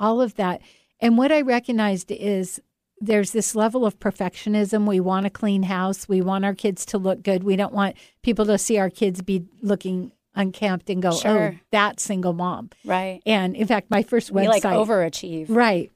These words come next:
Speaker 1: Was that single mom. And so I had to learn to let go of things. And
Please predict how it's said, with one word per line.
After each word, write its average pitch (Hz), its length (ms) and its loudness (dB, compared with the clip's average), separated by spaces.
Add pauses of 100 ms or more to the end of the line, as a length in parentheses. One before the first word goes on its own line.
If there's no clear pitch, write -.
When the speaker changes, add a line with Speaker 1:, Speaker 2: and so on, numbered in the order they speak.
Speaker 1:
Was 220 240 2
that 220 320 0
single 214 320 0
mom. 220 240 0
And 208 100 0
so 220 120 -4
I 233 120 0
had 311 160 2
to 440 100 -2
learn 226 380 -2 (360)
to 285 100 2
let 226 300 0
go 226 300 2
of 220 220 -4
things. 202 680 -4 (420)
And 214 400 2